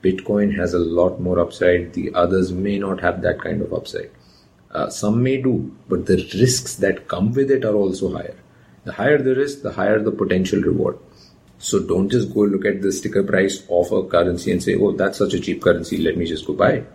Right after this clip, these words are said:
So that's all I'll say. Eighty percent of my portfolio allocation, I'm not saying this is the best practice, this is what I follow. That's all I can say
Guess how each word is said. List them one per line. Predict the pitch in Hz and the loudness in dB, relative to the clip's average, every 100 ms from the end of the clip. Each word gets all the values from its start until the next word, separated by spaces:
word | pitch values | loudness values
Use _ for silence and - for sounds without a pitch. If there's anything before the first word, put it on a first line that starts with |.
| - _ | -20 _
So | - | -2
that's | 95 95 | -2 0
all | 120 120 | 2 2
I'll | 110 | 2
say. | - 107 - - | 0 -2 -2 -2
Eighty | 104 104 - - | 0 0 -2 0
percent | - - 101 95 | 0 2 0 0
of | 98 - | 0 -2
my | 87 101 | 0 0
portfolio | 104 85 - 82 80 | 2 0 0 0 2
allocation, | 76 - 73 69 - 80 | 0 -2 -6 -6 -8 -8
I'm | 82 | -6
not | 82 - | -6 -6
saying | 85 80 | -6 -6
this | - - | -6 -8
is | - | -8
the | |
best | - - 90 - | -2 2 2 2
practice, | 98 90 - - | 0 0 -2 -6
this | - 76 | -6 -8
is | 76 | -4
what | - - | -6 0
I | 87 85 | 2 0
follow. | - - - | -2 -10 -8
That's | 87 87 | -6 -2
all | 87 | 0
I | 82 | 0
can | - | -2
say | - 113 | -8 -10